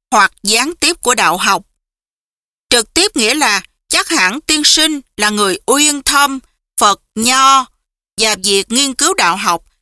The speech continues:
là lẽ tự nhiên mà hầu hết các nhà nho xưa thường làm. Do đó, ảnh hưởng của tư tưởng đạo học trong thi ca của tiên sinh và ít nhiều nơi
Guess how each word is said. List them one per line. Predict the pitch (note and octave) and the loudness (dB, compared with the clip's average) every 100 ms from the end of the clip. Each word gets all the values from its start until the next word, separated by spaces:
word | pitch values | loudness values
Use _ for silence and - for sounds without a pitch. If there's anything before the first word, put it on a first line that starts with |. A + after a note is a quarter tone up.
| _ | _
là | A#3 A3+ | -2 0
lẽ | A3 C4+ | 0 -2
tự | - G3 | -2 -4
nhiên | A#3 C#4+ C4+ | -2 -2 -2
mà | A3+ | -2
hầu | A#3 F#3 F#3 | 0 0 0
hết | C4 F#4 - | 0 0 -2
các | E4+ - | -4 -2
nhà | G#3 F3+ | -2 -2
nho | F3+ A3 A#3 | 0 2 2
xưa | A#3+ - C4 B3+ A#3+ | 2 0 0 -2 -2
thường | A#3+ F#3 F3 | -4 -4 -4
làm. | E3+ F#3 F3+ E3+ D#3+ _ _ _ _ _ _ - _ _ _ _ G3+ | -2 -2 -2 -4 -10 _ _ _ _ _ _ -20 _ _ _ _ -4
Do | B3+ C4 | 0 2
đó, | B3+ B3+ C4+ F4 G#4+ _ _ | 2 2 0 -2 -10 _ _
ảnh | - A3+ | -6 -2
hưởng | E4+ A#3+ C#4 | 0 -2 0
của | G#3+ | -2
tư | - D4 | 0 -2
tưởng | G#3+ C4 | -2 -2
đạo | A3+ F3+ | 0 0
học | A3+ F3 - | 0 -2 0
trong | - B3+ B3 | 0 0 0
thi | D4 B3 | -4 -2
ca | B3+ A#3+ | -2 -2
của | G#3+ | -4
tiên | B3 C4 B3 | -4 -2 0
sinh | - C4 B3 A#3 _ _ _ _ _ G#3 | 0 0 -2 -8 _ _ _ _ _ -2
và | G3+ - | -2 -2
ít | - G4 - | -2 -2 -4
nhiều | G#3+ G#3+ G#3 G3 F#3 - _ - | -4 0 0 0 -2 -6 _ -6
nơi | B3 C#4+ D4 | -2 0 0